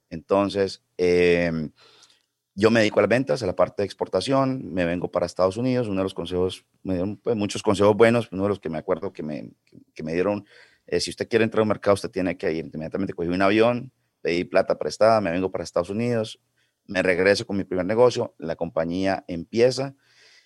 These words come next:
eh, pero era demasiado inmaduro. Vuelvo y te digo, teníamos, sí exportábamos a Estados Unidos, Canadá, España, Alemania, o sea, teníamos un muy buen negocio. Le hacíamos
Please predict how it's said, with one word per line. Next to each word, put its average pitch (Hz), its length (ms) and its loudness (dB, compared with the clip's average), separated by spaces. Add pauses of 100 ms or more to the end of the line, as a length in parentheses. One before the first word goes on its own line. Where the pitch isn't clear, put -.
(220)
eh, 90 460 4
pero 135 480 4 (800)
era 95 180 6
demasiado 90 340 2
inmaduro. 80 400 -2 (420)
Vuelvo 82 240 -4
y - 20 -14
te 82 100 -4
digo, 76 260 -4
teníamos, 82 840 -4
sí - 160 -6
exportábamos 90 520 -2
a - 20 -8
Estados 85 260 -2
Unidos, 85 320 -6
Canadá, 82 540 -2
España, 82 440 -4
Alemania, 82 560 -2
o 80 40 -6
sea, 85 260 0 (180)
teníamos 110 380 0
un 107 100 -2
muy 107 200 0
buen 90 180 -2
negocio. 76 420 -6
Le 80 140 -4
hacíamos 90 500 -4